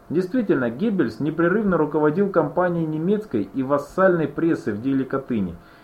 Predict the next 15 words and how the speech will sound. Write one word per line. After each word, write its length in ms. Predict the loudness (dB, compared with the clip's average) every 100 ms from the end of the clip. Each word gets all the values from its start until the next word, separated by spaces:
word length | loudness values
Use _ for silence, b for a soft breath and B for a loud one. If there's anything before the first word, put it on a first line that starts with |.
| B
и 80 | -2
на 80 | 0
его 380 | 2 6 6 6
инструктажах 840 | 0 -2 0 0 2 2 2 0 -8
ей, 420 | -4 0 0 -2 -8
мы 220 | -4 0
уже 280 | 0 0 -2
это 180 | -4 -8
цитировали, 720 | -10 -10 -2 0 2 0 -2 -6
евреи 520 | -2 0 0 0 0
с 140 | -2
его 260 | -2 -2 -2 -2
уст 240 | -4 -4
не 140 | -8 -6
сходили. 520 | -2 -2 -2 -6